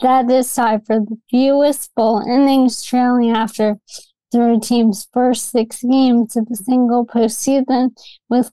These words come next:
Cleveland in twenty sixteen. And next on the list is these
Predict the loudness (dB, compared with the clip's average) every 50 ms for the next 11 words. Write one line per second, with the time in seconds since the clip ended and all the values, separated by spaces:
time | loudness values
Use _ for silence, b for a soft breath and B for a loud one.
0 | _ _ -4 -2 0 2 2 0 0 0 0 0 0 0 -2 -2 -4 -2 0 2
1 | 2 2 2 2 0 0 0 2 2 0 0 -2 -2 -4 -4 -4 -4 -6 -8 -6
2 | -4 -4 -4 -4 -6 -8 _ _ B B B B B B 0 2 4 4 2 2
3 | 0 -2 -4 -4 -2 0 2 2 2 2 2 2 2 2 2 2 2 0 -2 -4
4 | -8 -16 -20 _ _ _ _ _ -4 0 2 2 2 2 2 2 2 2 2 0
5 | -2 -4 -8